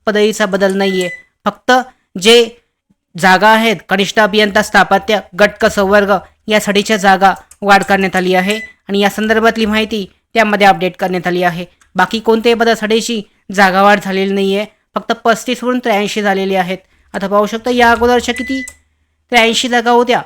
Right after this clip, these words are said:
पस्तीसमध्ये आपण किती ॲड झालेल्या आहेत तर यामध्ये आपण चेक करू शकतो. एकूणच्या जागा आहेत टोटल पस्तीसमध्ये, अजून आता त्र्याऐंशीमधून आपण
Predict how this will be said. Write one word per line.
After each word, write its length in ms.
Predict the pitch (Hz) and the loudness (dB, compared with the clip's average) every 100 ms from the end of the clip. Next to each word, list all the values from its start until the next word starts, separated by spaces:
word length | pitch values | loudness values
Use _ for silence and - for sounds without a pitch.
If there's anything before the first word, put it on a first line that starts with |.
| - | -6
पस्तीसमध्ये 600 | 185 - 220 - 220 226 | -8 -6 -8 -8 -2 0
आपण 200 | 214 226 | 0 -2
किती 240 | 220 226 | -6 -6
ॲड 180 | 226 220 | -4 -4
झालेल्या 400 | 202 208 202 202 | -4 -4 -2 -2
आहेत 180 | 190 214 | -4 -6
तर 500 | - _ _ _ - | -12 _ _ _ -8
यामध्ये 360 | 208 196 196 202 | -2 -2 0 -2
आपण 180 | 208 208 | -2 -4
चेक 260 | 208 202 | -6 -6
करू 140 | 214 196 | -8 -6
शकतो. 420 | 196 - 202 - - - _ - | -8 -6 -6 -8 -18 -20 _ -10
एकूणच्या 340 | 202 220 214 | -8 -6 -4
जागा 280 | 214 214 214 | -2 0 0
आहेत 220 | 220 220 220 | 0 -2 -4
टोटल 420 | 214 202 226 175 165 _ _ | -8 -2 -2 -2 -6 _ _
पस्तीसमध्ये, 600 | 208 - 240 - 226 226 | -8 -6 -8 -8 -6 -2
अजून 240 | 233 220 233 | 0 0 -4
आता 120 | 220 226 | -4 -2
त्र्याऐंशीमधून 640 | 220 220 - 233 233 240 | -2 -2 -4 -4 -2 -2
आपण 280 | 233 240 | 0 -2